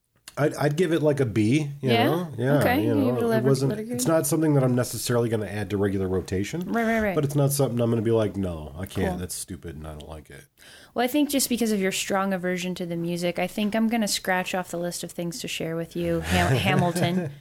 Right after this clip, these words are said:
Speaker 2: 'cause that's just
Speaker 1: I mean,
Speaker 2: I,
Speaker 1: look.
Speaker 2: I'm gonna probably f-, go ahead and go forth with the Phantom of the Opera, but the Hamilton, I feel like, is just a level of annoying that you're not gonna be able to deal with.
Speaker 1: I mean,
Speaker 2: I'm gonna
Speaker 1: it
Speaker 2: leave the,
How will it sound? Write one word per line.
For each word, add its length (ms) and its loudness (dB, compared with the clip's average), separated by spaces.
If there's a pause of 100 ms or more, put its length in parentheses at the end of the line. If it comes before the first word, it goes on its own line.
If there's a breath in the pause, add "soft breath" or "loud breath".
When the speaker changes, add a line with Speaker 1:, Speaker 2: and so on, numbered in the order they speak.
(140)
Speaker 2:
'cause 160 0
that's 240 0
just 540 -2 (840)
Speaker 1:
I 160 4
mean, 200 2
Speaker 2:
I, 40 -2
Speaker 1:
look. 300 2
Speaker 2:
I'm 160 4
gonna 160 2
probably 460 2
f-, 120 -6 (600)
go 120 2
ahead 280 2
and 160 2
go 180 2
forth 480 0
with 180 -2
the 120 -4
Phantom 340 0
of 80 -2
the 140 2
Opera, 280 2
but 160 0
the 80 -2
Hamilton, 520 2
I 60 2
feel 200 2
like, 180 2
is 120 0
just 200 0
a 60 0
level 380 0
of 100 0
annoying 420 0
that 100 0
you're 120 0
not 140 2
gonna 100 -2
be 80 -2
able 140 -2
to 60 -2
deal 180 0
with. 100 0
Speaker 1:
I 80 2
mean, 100 4
Speaker 2:
I'm 100 2
gonna 180 2
Speaker 1:
it 40 2
Speaker 2:
leave 240 2
the, 240 2